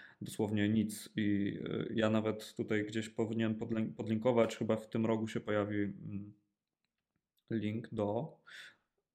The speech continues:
mm, epizodu podcastu, w którym właśnie opowiadam o tych minusach pracy z native'em, że właśnie, kurczę, to jest mega przereklamowane, jest taki mit tego native'a, że po prostu musisz się uczyć z native speakerem, żeby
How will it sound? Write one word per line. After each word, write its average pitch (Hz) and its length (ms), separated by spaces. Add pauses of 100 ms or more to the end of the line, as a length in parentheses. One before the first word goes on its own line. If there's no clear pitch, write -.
(100)
mm, 104 720
epizodu 131 600 (280)
podcastu, 113 440
w 156 100
którym 113 260
właśnie 104 240
opowiadam 104 560 (220)
o 110 140
tych 107 280
minusach 110 480
pracy 101 340
z 101 340
native'em, 107 400
że 104 100
właśnie, 104 440
kurczę, - 180
to 110 100
jest 107 100
mega 117 280
przereklamowane, 107 680
jest 104 120
taki 113 200
mit 113 340 (260)
tego 113 180
native'a, 107 560
że 104 100
po 104 140
prostu 101 260
musisz 107 220
się 107 100
uczyć 104 220
z 104 80
native 104 240
speakerem, 104 440
żeby 101 260